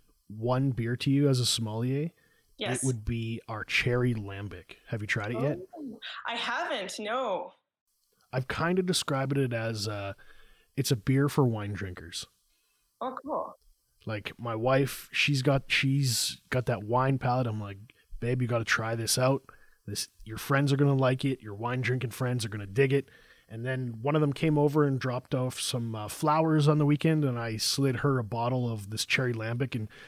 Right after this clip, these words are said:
Speaker 1: she goes, "Oh my God, a Lambic! I haven't w-, had one since Belgium." And I'm
Speaker 2: What?
Speaker 1: like, "Did you go to Cantillon?" And she goes, "Yes, I did go to Cantillon. That's the last time I had a Bel-, uh,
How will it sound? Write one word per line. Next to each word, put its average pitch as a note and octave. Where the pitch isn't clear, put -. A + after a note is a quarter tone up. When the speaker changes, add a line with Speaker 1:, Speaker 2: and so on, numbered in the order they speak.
Speaker 1:
she -
goes, C3+
"Oh D#3
my C3
God, D3
a A#2+
Lambic! D3
I D3
haven't D3
w-, C#3
had C#3+
one C#3
since C#3
Belgium." B2+
And C#3
I'm C#3+
Speaker 2:
What? C#3+
Speaker 1:
like, C3
"Did B2+
you B2
go C#3
to C3+
Cantillon?" D3
And D3
she D3
goes, C3
"Yes, F#3
I B2+
did A3+
go G#3
to C#3
Cantillon. A#2+
That's C#3+
the D3
last C3+
time D3+
I D3
had D#3+
a -
Bel-, F3
uh, D3